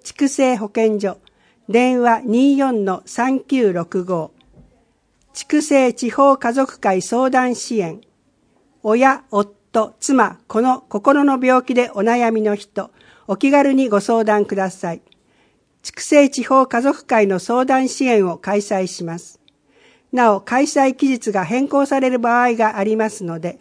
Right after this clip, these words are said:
開催予定日前日までにご確認ください。日時、毎月第三水曜日、午後一時から三時。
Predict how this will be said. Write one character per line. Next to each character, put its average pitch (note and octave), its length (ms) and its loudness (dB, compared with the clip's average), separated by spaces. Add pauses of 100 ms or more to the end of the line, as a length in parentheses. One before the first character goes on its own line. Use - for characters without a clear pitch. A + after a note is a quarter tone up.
(380)
開 C4 180 2
催 C4+ 300 2
予 A#3+ 160 0
定 A#3+ 360 -2 (360)
日 G3+ 280 -4
前 B3 160 6
日 C#4 300 0
ま C4 140 2
で A3+ 140 2
に G#3 120 2
ご F3+ 140 -2
確 A3+ 240 -2
認 G#3+ 240 2
く G3+ 100 -8
だ F#3 140 -6
さ F3+ 240 -10
い。 - 80 -20 (760)
日 A#3 320 -2
時、 E3+ 240 -10 (300)
毎 B3 280 2
月 - 400 -8
第 A3 240 2
三 C4 300 0
水 A#3+ 340 -4
曜 G#3 220 2
日、 E3 180 -14 (360)
午 B3+ 160 4
後 B3+ 160 4
一 A3+ 200 -4
時 B3+ 140 -6
か F#3+ 140 -4
ら E3+ 120 -6
三 F3 360 -4
時。 D3+ 180 -16